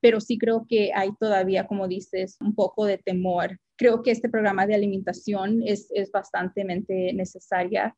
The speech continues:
y creo que las personas sí se van a inscribir, pero tal vez, tal vez sea una inscripción un poco lenta.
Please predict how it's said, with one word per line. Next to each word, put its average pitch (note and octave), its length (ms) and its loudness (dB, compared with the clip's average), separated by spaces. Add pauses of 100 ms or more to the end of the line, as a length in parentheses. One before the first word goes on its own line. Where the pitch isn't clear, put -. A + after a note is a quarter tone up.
y G#3+ 100 -6
creo F#3+ 240 2
que - 80 -4
las A3+ 180 0
personas G#3 440 -4
sí A3 100 -2
se A#3 140 -4
van A3 160 0
a - 20 0
inscribir, A3 500 -2
pero A3 200 0
tal G3 160 0
vez, F#3 340 -2
tal G3 160 -2
vez F#3 240 0
sea G3+ 340 0
una F3+ 300 -4
inscripción F3+ 800 -6 (120)
un G#3 120 0
poco F3+ 540 -2
lenta. - 580 -4